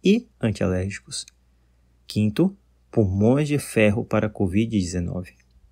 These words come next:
Somando, esses presentes valem muito.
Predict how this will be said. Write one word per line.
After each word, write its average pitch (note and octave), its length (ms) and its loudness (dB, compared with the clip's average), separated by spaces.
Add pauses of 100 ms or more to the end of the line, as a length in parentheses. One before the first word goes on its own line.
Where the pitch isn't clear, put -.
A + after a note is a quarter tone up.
(840)
Somando, D#3+ 600 2
esses D3+ 300 2
presentes B2 580 2
valem C#3+ 280 2
muito. A2+ 540 0